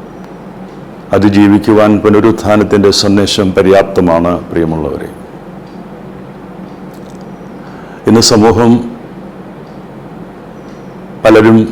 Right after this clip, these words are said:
പല രീതിയിൽ വലിയ പ്രതിസന്ധികളിലാണ്. വളരെ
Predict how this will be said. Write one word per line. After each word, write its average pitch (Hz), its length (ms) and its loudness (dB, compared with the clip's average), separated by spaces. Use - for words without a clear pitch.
പല 104 120 4
രീതിയിൽ 110 340 6
വലിയ 107 240 4
പ്രതിസന്ധികളിലാണ്. 110 920 2
വളരെ 101 260 6